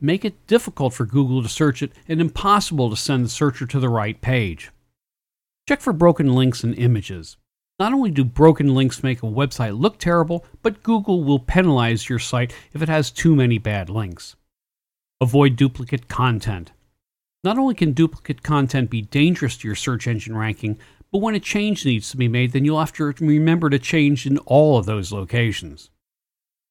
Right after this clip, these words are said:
Now, I guess one other thing I should add is that, if possible, you should get a domain that's the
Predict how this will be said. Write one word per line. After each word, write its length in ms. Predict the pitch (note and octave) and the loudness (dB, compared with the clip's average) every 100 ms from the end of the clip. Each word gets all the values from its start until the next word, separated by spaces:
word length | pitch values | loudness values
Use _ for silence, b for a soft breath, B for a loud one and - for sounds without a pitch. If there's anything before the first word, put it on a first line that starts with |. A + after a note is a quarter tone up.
| _ _ _ _ _ _ _ _ _ _ _ _ _ _ - | _ _ _ _ _ _ _ _ _ _ _ _ _ _ 0
Now, 80 | F#3 | 2
I 60 | |
guess 260 | F3+ F#3 - | 2 0 0
one 380 | E3 D3 E3 D3+ | 0 4 6 6
other 280 | C#3+ D#3 C3 | 4 2 0
thing 240 | D3+ C3 | 0 0
I 120 | B2+ | -2
should 280 | A#2+ - B2+ | -2 -4 -4
add 340 | B2+ C3+ C3 B2+ | -2 -2 -2 -4
is 340 | C#3+ C#3+ B2 | -2 -2 -2
that, 260 | D3 C3+ C#3+ | -2 -2 -4
if 220 | C#3+ - | -6 -6
possible, 720 | - G3 F3+ B2+ A#2+ B2+ - | -2 -2 -2 -4 -2 -2 -6
you 240 | F3 E3+ A3 | -10 -4 -4
should 220 | A#3+ G#3 | -4 -4
get 100 | A3+ | -4
a 80 | F3+ | -4
domain 720 | - D3+ C#3+ C#3+ D3+ D3 B2+ | 2 2 4 2 4 4 2
that's 360 | B2 B2+ - | 0 -4 -8
the 320 | - C#3+ C#3 | -4 -4 -4